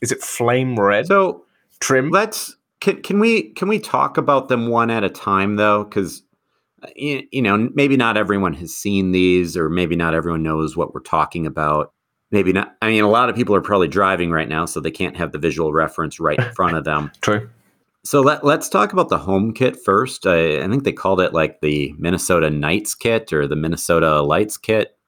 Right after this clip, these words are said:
Speaker 1: Uh, the Northern
Speaker 2: Northern
Speaker 1: Lights
Speaker 2: Lights
Speaker 1: kit.
Speaker 2: kit.
Speaker 1: It's the Northern
Speaker 2: Northern
Speaker 1: Lights
Speaker 2: Lights kit.
Speaker 1: kit.
Speaker 2: I knew it was one of those.
Speaker 1: Yeah.
Speaker 2: I think this one is really sharp. This will be their home kit.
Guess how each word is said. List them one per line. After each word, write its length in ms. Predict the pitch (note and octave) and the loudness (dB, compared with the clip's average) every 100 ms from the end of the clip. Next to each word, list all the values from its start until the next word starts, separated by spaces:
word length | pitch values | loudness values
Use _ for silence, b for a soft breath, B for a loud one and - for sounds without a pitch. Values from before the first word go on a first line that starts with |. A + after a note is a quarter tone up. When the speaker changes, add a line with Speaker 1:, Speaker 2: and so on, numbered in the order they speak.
| _ | _
Speaker 1:
Uh, 120 | C3+ | 0
the 120 | B2+ C3+ | 2 4
Northern 400 | C#3+ D#3+ A#2+ B2 | 4 4 4 2
Speaker 2:
Northern 40 | |
Speaker 1:
Lights 140 | A#2+ A#2+ | 2 2
Speaker 2:
Lights 160 | G#2+ | 0
Speaker 1:
kit. 200 | - G#2 | 0 2
Speaker 2:
kit. 180 | A2+ A2+ | 2 0
Speaker 1:
It's 160 | A2+ - | -10 -4
the 80 | A2+ | -4
Northern 160 | A2 C3+ | 0 2
Speaker 2:
Northern 240 | D#3+ C3+ | 2 2
Speaker 1:
Lights 100 | G2 | 2
Speaker 2:
Lights 220 | F#2 F2+ | 0 -2
kit. 180 | - F2 | -4 -4
Speaker 1:
kit. 60 | E2+ | -2
Speaker 2:
I 60 | F#2+ | 0
knew 160 | G#2+ | 0
it 60 | F#2+ | -2
was 120 | E2 | -4
one 180 | F2 E2 | -4 -4
of 80 | D2+ | -2
those. 260 | D2+ D2 _ _ _ _ | -6 -6 _ _ _ _
Speaker 1:
Yeah. 260 | G#2 F2 - b b b _ _ | -2 -2 -6 b b b _ _
Speaker 2:
I 160 | A2+ E3 | -2 0
think 160 | D4 G#3+ | 0 0
this 180 | B2+ C#3 | 0 0
one 160 | B2 | 0
is 260 | G2 D#2+ - _ _ _ | 0 -4 -12 _ _ _
really 320 | A#2 C#3 C3 | 0 2 2
sharp. 400 | F#2 G#2 G2+ G2+ | 2 2 2 0
This 160 | G2+ - | -6 -6
will 60 | |
be 140 | E2 G2+ | -4 -2
their 140 | F2+ | -2
home 280 | E2 F#2+ F2 | -2 -6 -6
kit. 380 | F#2 F2+ F2 | 0 0 0